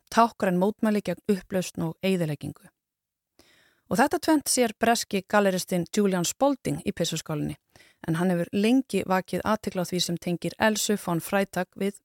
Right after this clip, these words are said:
pissuskálina. Verkið verður til á tímum heimsstyrjaldar og leikur sér á orðunum Armut, en Armut á móðumáli Elsu, þýsku, þýðir fátækt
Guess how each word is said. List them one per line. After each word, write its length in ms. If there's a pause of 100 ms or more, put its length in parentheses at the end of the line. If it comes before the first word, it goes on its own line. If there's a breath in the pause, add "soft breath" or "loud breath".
pissuskálina. 560 (1600 soft breath)
Verkið 440
verður 300
til 220
á 40
tímum 380
heimsstyrjaldar 720 (460)
og 100
leikur 340
sér 240
á 60
orðunum 420 (140)
Armut, 1000 (520 soft breath)
en 200
Armut 720
á 100
móðumáli 540
Elsu, 420
þýsku, 520 (260)
þýðir 400
fátækt 720